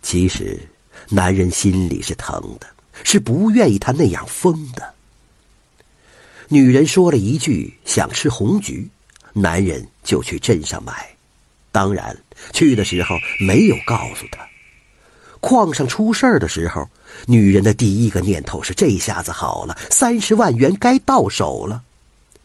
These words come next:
搬出来好多尸体，她一具具的看，没有男人，她失望极了。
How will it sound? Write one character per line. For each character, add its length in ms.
搬 200
出 160
来 80
好 320
多 200
尸 180
体， 300
她 140
一 320
具 240
具 140
的 80
看， 320
没 220
有 180
男 240
人， 100
她 120
失 280
望 220
极 240
了。 140